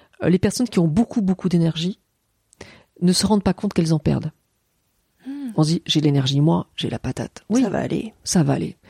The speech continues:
Speaker 1: Et c'est souvent sur ce principe-là qu'on file au burn-out. Parce qu'on se rend pas compte qu'en fait, l'énergie, on s'épuise malgré tout. Parce qu'on a toujours eu beaucoup, beaucoup d'énergie.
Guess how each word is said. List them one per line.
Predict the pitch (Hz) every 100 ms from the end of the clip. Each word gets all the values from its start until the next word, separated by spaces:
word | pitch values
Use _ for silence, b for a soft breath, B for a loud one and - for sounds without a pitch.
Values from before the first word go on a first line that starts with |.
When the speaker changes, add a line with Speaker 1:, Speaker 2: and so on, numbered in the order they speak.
| B B -
Speaker 1:
Et |
c'est | 147 185
souvent | - 208 214 220
sur | 190 175
ce | -
principe-là | - 160 - 156 202
qu'on | - 160
file | - 175
au |
burn-out. | 151 165 151 151 - - _ _ _ _ _ _ _ _ _ _
Parce | 165 -
qu'on | 190
se | -
rend | 185
pas | 180
compte | - 226 -
qu'en | 160
fait, | - 175
l'énergie, | 160 156 151 208
on |
s'épuise | 180 - - 175
malgré | 160 151 147
tout. | 147 196 B B B
Parce | 190 -
qu'on | 196
a |
toujours | 185 240 208 208 202
eu |
beaucoup, | 180 - 165
beaucoup | 156 -
d'énergie. | 156 156 151 147